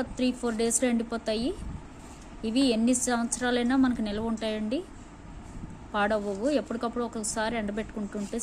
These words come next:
సరిపోద్ది ఎండలో. బాగా డ్రైగా మటుకు ఎండబెట్టుకుంటే తర్వాత ఇవి నూనెలో వేయించుకుని మనం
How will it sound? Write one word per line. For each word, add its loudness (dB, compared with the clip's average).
సరిపోద్ది -4
ఎండలో. -2
బాగా 4
డ్రైగా 4
మటుకు -2
ఎండబెట్టుకుంటే -2
తర్వాత 4
ఇవి 4
నూనెలో 2
వేయించుకుని 0
మనం 6